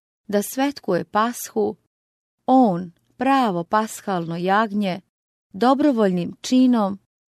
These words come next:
posvetio je sebe za žrtvu. Biće neophodno da njegova crkva u svim budućim vekovima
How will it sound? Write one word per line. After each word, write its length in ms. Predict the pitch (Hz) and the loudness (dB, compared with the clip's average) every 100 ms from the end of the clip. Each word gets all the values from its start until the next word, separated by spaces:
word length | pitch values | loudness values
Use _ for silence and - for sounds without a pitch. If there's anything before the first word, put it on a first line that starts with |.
| _ | _
posvetio 680 | 226 220 - 247 269 294 233 | -4 -4 -2 -2 0 0 0
je 100 | 165 | 0
sebe 560 | - - 214 196 226 254 _ 202 | -4 -2 -2 0 -4 -6 _ -10
za 220 | 185 233 | -4 -4
žrtvu. 600 | 196 214 180 160 175 175 - _ _ _ _ _ _ _ - | -2 -2 -2 -4 -6 -8 -8 _ _ _ _ _ _ _ -4
Biće 340 | 226 - 233 | -4 0 0
neophodno 880 | 226 254 269 202 - 196 185 180 170 _ _ _ | 4 4 4 2 0 -2 -2 -4 -6 _ _ _
da 120 | - 226 | 0 2
njegova 420 | 226 220 226 185 | 2 2 2 0
crkva 680 | - 262 254 - 196 170 - _ _ - | -2 0 0 0 0 0 -2 _ _ -6
u 120 | 214 | -6
svim 440 | - 247 320 247 | -4 2 4 4
budućim 600 | 214 233 254 - 208 180 | 0 -2 -2 -2 -6 -4
vekovima 800 | 175 202 208 - 208 175 165 160 | -2 -2 0 0 0 0 -2 -4